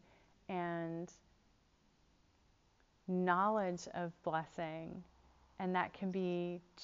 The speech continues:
shared and tapped into and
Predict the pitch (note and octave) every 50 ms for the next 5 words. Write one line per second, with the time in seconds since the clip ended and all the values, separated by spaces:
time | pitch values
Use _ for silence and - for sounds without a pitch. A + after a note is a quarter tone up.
0 | - - A3 A3 G#3+ G#3 G3+ F#3+ F3+ F3 E3 D#3+ E3+ F3 - - - F3+ F3 F3
1 | - - - G#3 A3 A3 A3 G#3+ - - G3 F#3 F3+ F3 E3+ E3 E3 D#3+ - -
2 | - F3 E3+ E3+ E3+ E3 D#3+ D#3+ E3 E3+